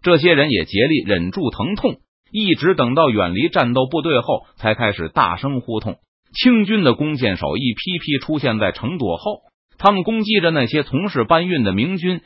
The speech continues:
以及威胁巨大的明军弓弩手。而明军也还以颜色，不停地反击城上。宋良已经轮换过三次了，他看到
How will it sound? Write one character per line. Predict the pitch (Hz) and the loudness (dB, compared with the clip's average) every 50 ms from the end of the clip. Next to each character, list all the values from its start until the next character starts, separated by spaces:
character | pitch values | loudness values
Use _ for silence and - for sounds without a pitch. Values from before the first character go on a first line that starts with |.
| _ _ - | _ _ -4
以 | 113 113 104 - | -2 0 0 0
及 | - 107 117 135 | 0 0 0 0
威 | 135 160 175 180 160 | 2 2 2 2 2
胁 | 131 - 113 143 | 2 2 0 0
巨 | 131 - 180 151 127 | 0 -2 -4 -4 -2
大 | - 151 127 104 92 | 2 4 4 4 4
的 | 95 92 | 2 0
明 | 98 117 170 185 175 | 0 0 0 -2 -4
军 | 160 180 170 170 | -4 -4 -4 -4
弓 | - 190 185 185 143 | -4 -4 -4 -2 -2
弩 | 113 139 165 | -2 -2 -2
手。 | 143 101 69 55 60 - _ _ _ _ _ _ - | -4 -4 -6 -8 -8 -14 _ _ _ _ _ _ 4
而 | - 147 190 | 6 6 6
明 | 180 156 180 214 226 | 8 6 4 4 2
军 | 190 226 214 175 | 2 2 2 2
也 | 123 90 76 | 2 2 0
还 | - - 98 127 131 | 2 0 0 0 0
以 | 101 87 | 0 -2
颜 | 82 85 98 143 170 | -2 -2 -2 -4 -4
色， | - 190 - - _ _ _ _ _ _ - | -6 -8 -8 -8 _ _ _ _ _ _ -2
不 | 262 269 202 143 | 2 4 4 4
停 | - 135 175 208 | 4 0 -2 2
地 | 190 156 113 | 0 0 0
反 | - - 101 85 71 69 - | 2 4 2 2 2 0 -8
击 | - 160 175 151 | -8 -6 -6 -6
城 | - - 90 127 170 180 | -6 -6 -8 -8 -6 -6
上。 | 196 160 - _ _ _ _ _ _ _ | -8 -8 -8 _ _ _ _ _ _ _
宋 | - 262 247 196 156 | 2 4 4 6 6
良 | 160 196 214 196 | 4 4 4 2
已 | 160 123 113 | 0 0 0
经 | 107 175 185 165 | 0 0 -2 0
轮 | 131 123 143 165 165 | 0 0 -2 -2 0
换 | 160 143 113 101 | 2 2 2 2
过 | 92 95 87 82 | 0 0 -2 -2
三 | - - 170 180 180 | 0 0 0 0 0
次 | 151 - 160 | -6 -6 -4
了， | 131 95 80 80 - _ _ _ _ _ _ _ - | -2 -2 -2 -4 -8 _ _ _ _ _ _ _ 0
他 | - 180 | 2 2
看 | - - 190 165 147 127 | 2 4 2 2 2 2
到 | 120 110 95 - | 2 2 0 -2